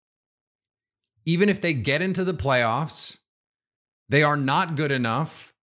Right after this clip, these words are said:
to beat these really good teams a-, and certainly not win three on the road."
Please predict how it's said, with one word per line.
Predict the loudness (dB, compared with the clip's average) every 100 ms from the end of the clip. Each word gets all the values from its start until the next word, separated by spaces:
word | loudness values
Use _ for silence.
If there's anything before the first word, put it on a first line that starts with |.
| _ _
to | 0
beat | 2 0 -2
these | -4 -2 0
really | 0 0
good | -2 -2 0
teams | 0 0 0 0 -2 -4 -12 _ _ _ _ _ _ _ _ _ _ _ _ _ _ _ _ _
a-, | -4 0
and | 2
certainly | 4 2 0
not | -2 -2 0
win | -2 -2
three | -4 -4 -2 0
on | 0 0
the | -2
road." | 0 0 0 0 -4 -6